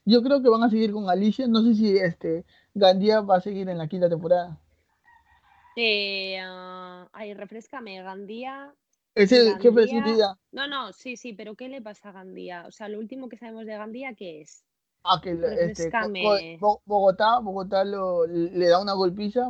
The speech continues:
Speaker 1: porque
Speaker 2: Sí.
Speaker 1: todo se, se ejecu-, le da una golpiza y lo tienen ahí todavía, o sea, Ga-, eh, Gandía
Speaker 2: Pero lo
Speaker 1: no sale.
Speaker 2: tienen, pero lo tienen ahí, ¿no? No lo
Speaker 1: Claro,
Speaker 2: matan.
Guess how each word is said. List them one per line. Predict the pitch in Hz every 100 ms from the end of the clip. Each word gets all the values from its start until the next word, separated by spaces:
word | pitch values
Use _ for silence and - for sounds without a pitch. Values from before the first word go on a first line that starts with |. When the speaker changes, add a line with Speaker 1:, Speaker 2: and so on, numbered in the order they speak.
| 233
Speaker 1:
porque | 214 190 180 175 170 185 _
Speaker 2:
Sí. | - 196
Speaker 1:
todo | 196 214
se, | 262 185 _ _ -
se |
ejecu-, | 180 190 - 233 - _ _ -
le | 196
da | 208
una | 240
golpiza | 233 220 254
y | 240
lo | 190
tienen | 202 202
ahí | 185 196
todavía, | 185 175 180
o | 160
sea, | 180
Ga-, | 185 180
eh, | 185 185 180
Gandía | 180 247
Speaker 2:
Pero | 226
lo |
Speaker 1:
no | 226
sale. | 254 254
Speaker 2:
tienen, | 247 190 _ -
pero | 233 -
lo | 226 226
tienen | 208 247 240
ahí, | 196 220
¿no? | 185 226 392 _
No | -
lo | 214
Speaker 1:
Claro, | 247 247
Speaker 2:
matan. | 170 160